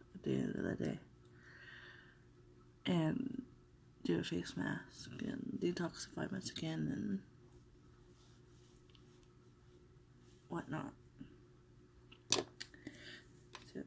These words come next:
the base. Then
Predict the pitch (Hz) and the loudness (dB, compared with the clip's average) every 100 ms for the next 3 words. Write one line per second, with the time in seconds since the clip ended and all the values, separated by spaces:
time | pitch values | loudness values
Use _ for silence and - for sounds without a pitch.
0 | - 196 185 120 139 196 - - - - | -4 -4 -2 0 0 0 -4 -12 -14 -16
1 | - - - - - - - - - - | -12 -8 -8 -10 -16 -18 -20 -18 -16 -16
2 | - - - - - - - - - - | -18 -18 -20 -20 -16 -6 -6 -6 -10 -12
3 | - - - - - - - - - - | -10 -12 -12 -10 -10 -8 -10 -10 -14 -6
4 | - 302 320 320 311 | 12 12 12 12 12